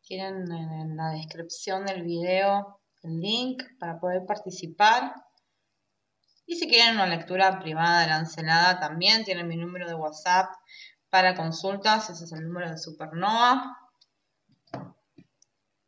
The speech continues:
Y si querés estudiar tarot también. <laughs> Ok, opción número uno. ¿Me sigue queriendo o ya perdió interés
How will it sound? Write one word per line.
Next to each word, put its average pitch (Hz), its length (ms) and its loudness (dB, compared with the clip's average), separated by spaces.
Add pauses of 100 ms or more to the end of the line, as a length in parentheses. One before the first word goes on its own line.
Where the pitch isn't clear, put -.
(1200)
Y 294 140 6
si 302 100 2
querés 262 180 6
estudiar 220 380 2
tarot 196 360 4
también. 180 540 2 (400)
<laughs> - 300 -2 (600)
Ok, 226 180 2 (300)
opción 349 320 2
número 214 420 2
uno. 156 480 -6 (1500)
¿Me 254 120 2
sigue 453 300 2
queriendo 302 460 2
o - 20 2
ya 269 220 0
perdió 269 440 0
interés 185 420 -4